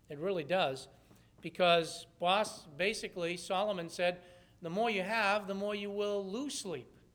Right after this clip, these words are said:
You'll worry about it." Um, I'll be frank with you. Uh, I have very, very little put away, and only not because I don't want to, it's just a reality of life.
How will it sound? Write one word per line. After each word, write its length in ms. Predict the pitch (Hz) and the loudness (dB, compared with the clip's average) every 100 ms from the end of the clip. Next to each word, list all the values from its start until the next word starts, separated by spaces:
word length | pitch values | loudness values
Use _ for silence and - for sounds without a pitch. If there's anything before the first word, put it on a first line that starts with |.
| _ _ _ - | _ _ _ -4
You'll 260 | 180 185 | -2 0
worry 400 | 180 220 254 208 | 2 2 4 2
about 320 | 165 165 147 | 4 4 2
it." 240 | 123 - - _ - - - _ - - _ _ 156 | -2 -12 -20 _ -20 -20 -20 _ -20 -20 _ _ -4
Um, 520 | 151 151 151 147 139 - - _ _ | -2 0 -2 -2 -8 -18 -20 _ _
I'll 480 | 180 233 240 196 - - - - _ 160 | 2 4 4 0 -8 -20 -20 -20 _ -8
be 100 | 151 | -6
frank 380 | - 208 269 | 2 2 2
with 200 | 170 147 147 | -2 -4 -4
you. 280 | 139 156 156 - - _ _ 143 | -4 -4 -8 -18 -20 _ _ -8
Uh, 400 | 139 135 131 127 135 143 | -6 -6 -8 -10 -8 0
I 140 | 208 | 2
have 220 | 190 151 | 2 0
very, 280 | 131 196 175 | 0 0 0
very 280 | 151 196 156 | 0 0 0
little 520 | 151 196 208 160 165 - - - _ - | 0 2 4 2 -2 -10 -20 -20 _ -4
put 140 | 220 | 0
away, 600 | 185 180 226 170 165 175 160 | 2 4 6 6 4 0 -4
and 300 | 156 156 156 170 | -6 -8 -10 -8
only 220 | 170 165 | -6 -4
not 280 | 165 175 - | -4 -6 -10
because 400 | - 165 143 - | -2 -2 -2 -4
I 80 | |
don't 180 | 143 131 | -4 -4
want 280 | 131 202 277 | -2 -2 -2
to, 180 | 143 143 | -6 -8
it's 120 | - | -10
just 240 | 165 135 | -14 -12
a 60 | 143 | -14
reality 600 | 135 139 151 170 160 139 | -10 -4 0 0 0 -4
of 100 | 127 | -2
life. 400 | 185 247 196 | 2 4 2